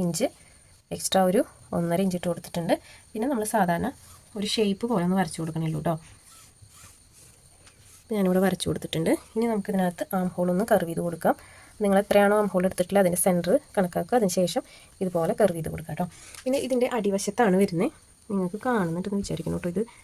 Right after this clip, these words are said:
ചോക്ക് കറക്റ്റായിട്ട് തെളിയുന്നില്ല. പിന്നെ ഈ വൈറ്റ് ക്ലോത്ത് ആയതുകൊണ്ട്, അപ്പോൾ ദേ ഇതുപോലെ ഞാൻ വരച്ചു കൊടുത്തിട്ടുണ്ട്. ഇനി ഇതിൻ്റെ എൻഡ് വശത്തായിട്ട് നമുക്കൊരു ഷേപ്പും കൂടെ വരച്ചു കൊടുക്കാം.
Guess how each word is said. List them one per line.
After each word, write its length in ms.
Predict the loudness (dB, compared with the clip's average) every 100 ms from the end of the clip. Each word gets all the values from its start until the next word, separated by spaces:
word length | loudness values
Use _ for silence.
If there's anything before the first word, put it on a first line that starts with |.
| -20 -20 -10
ചോക്ക് 240 | -6 -4 -4
കറക്റ്റായിട്ട് 420 | -2 -2 0 -2 0
തെളിയുന്നില്ല. 400 | 0 0 0 -2 -4 -12 -20 -20 -20 -12
പിന്നെ 160 | -2 0
ഈ 20 | 4
വൈറ്റ് 240 | 2 2 0
ക്ലോത്ത് 220 | 2 2
ആയതുകൊണ്ട്, 340 | 2 4 2 0 -4 -16 _ -20 -14 -4
അപ്പോൾ 120 | 4
ദേ 40 | 6
ഇതുപോലെ 220 | 8 6 4
ഞാൻ 80 | 0
വരച്ചു 180 | -2 -4
കൊടുത്തിട്ടുണ്ട്. 400 | -4 -4 -2 -4 -4 -12 -6
ഇനി 100 | 0 2
ഇതിൻ്റെ 160 | 2 4
എൻഡ് 160 | 4 4
വശത്തായിട്ട് 380 | 2 2 0 2
നമുക്കൊരു 320 | 0 0 -4 -4 -8 -20 -6 0
ഷേപ്പും 280 | 0 2 2
കൂടെ 100 | 2
വരച്ചു 180 | 0 -2
കൊടുക്കാം. 260 | -6 0 -2